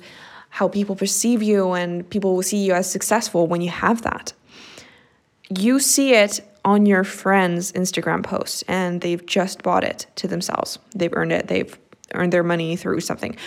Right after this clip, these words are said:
Or maybe not even that. Maybe they haven't even gone to a job, and you're like, "How do they even afford this? Okay,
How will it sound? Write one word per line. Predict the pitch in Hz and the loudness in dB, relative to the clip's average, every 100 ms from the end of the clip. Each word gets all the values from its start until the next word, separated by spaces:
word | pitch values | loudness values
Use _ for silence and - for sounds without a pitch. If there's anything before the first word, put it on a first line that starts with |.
| - | 0
Or | |
maybe | 240 285 359 | 2 4 2
not | 320 | 0
even | 285 | -2
that. | 240 196 | -2 0
Maybe | 226 254 | 0 2
they | |
haven't | 277 285 262 | 0 0 -2
even | 254 214 | -2 0
gone | 220 233 | 2 2
to | 233 | 0
a | 190 | 0
job, | 180 165 | 0 0
and | 180 | 2
you're | 208 | 2
like, | 208 208 | 2 -2
"How | 202 - 214 233 247 | -6 -2 2 4 4
do | 240 | 2
they | 220 | 2
even | 208 190 | 0 0
afford | 185 175 170 | 0 0 0
this? | - - - | -6 -6 -4
Okay, | 202 190 | 0 0